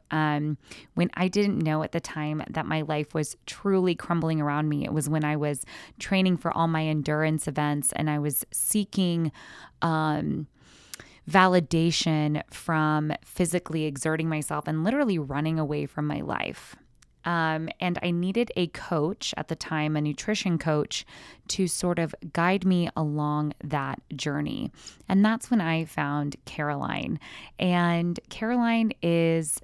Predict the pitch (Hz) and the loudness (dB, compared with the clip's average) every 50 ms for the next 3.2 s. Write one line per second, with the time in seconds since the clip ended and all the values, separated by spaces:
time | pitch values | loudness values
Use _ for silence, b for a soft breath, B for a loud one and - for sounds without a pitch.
0 | - _ _ - - - - - 220 214 214 214 220 220 196 180 175 170 165 - | -12 _ _ -6 -4 -4 0 2 2 4 4 4 4 4 4 4 2 0 0 -2
1 | - - 165 151 151 147 151 147 151 156 - - - - 151 151 147 147 - - | -4 -4 -2 -2 0 0 -2 -2 -2 -2 -4 -6 -6 -4 -4 -2 -2 -2 -4 -2
2 | - 156 156 147 143 156 156 151 156 151 - 156 - - - - 139 139 - 143 | -2 -2 0 0 -2 -2 -2 0 -2 -2 -2 -4 -6 -6 -4 -4 -4 -4 -2 -2
3 | 143 147 147 | -2 -2 -2